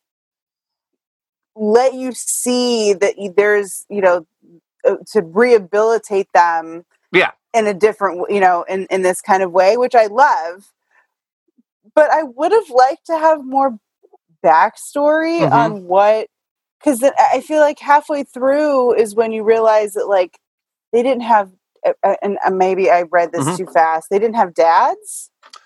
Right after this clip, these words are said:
Speaker 2: They, they definitely didn't have good home lives. I don't know if they went into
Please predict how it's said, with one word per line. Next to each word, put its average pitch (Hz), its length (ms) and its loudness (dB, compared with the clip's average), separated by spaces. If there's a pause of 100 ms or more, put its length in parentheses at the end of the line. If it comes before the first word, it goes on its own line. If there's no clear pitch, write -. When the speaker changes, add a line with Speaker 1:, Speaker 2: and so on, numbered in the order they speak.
(120)
Speaker 2:
They, 214 300 2
they 190 120 2
definitely 247 300 -2
didn't 226 120 -4
have 208 140 2
good 190 120 -2
home 147 260 0
lives. 101 300 -2
I 147 100 2
don't 185 160 -2
know 180 80 2
if - 80 -4
they 165 80 -2
went 143 200 -2
into 131 460 -2